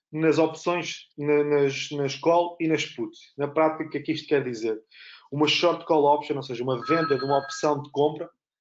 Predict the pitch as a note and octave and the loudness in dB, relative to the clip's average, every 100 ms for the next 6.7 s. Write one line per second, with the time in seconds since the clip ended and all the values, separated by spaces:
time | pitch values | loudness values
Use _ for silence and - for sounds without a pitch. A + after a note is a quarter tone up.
0 | _ _ _ B2+ D#3 D#3+ D#3 F3 E3+ E3+ | _ _ _ 0 2 2 4 4 6 4
1 | E3+ D#3+ - D#3 E3 D#3+ - - D3+ E3+ | 2 0 -4 0 0 -2 -12 -4 0 2
2 | F#3 F3 C#3+ E3 D#3 D3 - - _ _ | 0 -4 0 4 4 2 -14 -20 _ _
3 | _ C#3 C3+ D3+ D3 D3 C#3+ D#3 D#3 D#3 | _ -2 4 6 4 2 2 2 2 0
4 | E3 D#3 D3 D3+ D3+ C#3+ C#3+ - C#3+ C3+ | 2 4 4 4 2 2 2 0 -6 -6
5 | A#2 G#2+ - C#3+ D3 D3+ - - - C#3 | -10 -10 -4 0 0 0 -2 -8 -12 0
6 | F3 D3+ D3+ D3+ D#3 D#3 D#3 | 0 2 2 2 2 0 -2